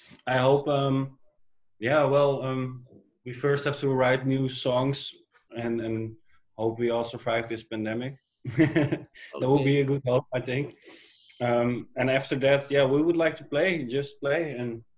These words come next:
Speaker 1: make you cool songs. Come to Indonesia to play. That would
Speaker 2: Okay.
Speaker 1: be a, a good goal, I think.
Speaker 2: Uh, can you say,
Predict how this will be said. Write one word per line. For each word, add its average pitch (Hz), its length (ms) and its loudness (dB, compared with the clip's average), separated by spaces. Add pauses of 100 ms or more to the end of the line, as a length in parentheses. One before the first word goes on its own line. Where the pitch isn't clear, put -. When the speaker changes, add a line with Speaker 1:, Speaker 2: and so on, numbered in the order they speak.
(320)
Speaker 1:
make 131 260 -4
you 143 360 0
cool 147 180 -2
songs. 147 400 -2 (920)
Come 139 160 0
to 147 100 -2
Indonesia 139 600 2
to 135 120 -10
play. 131 380 0 (680)
That 117 80 0
would 135 120 6
Speaker 2:
Okay. 123 140 2
Speaker 1:
be 123 80 2
a, 117 80 0
a 113 80 -6
good 117 480 -10
goal, 107 280 0
I 104 80 -4
think. 101 320 -8 (1300)
Speaker 2:
Uh, 160 400 4 (640)
can 185 240 4
you 165 500 4
say, 147 640 2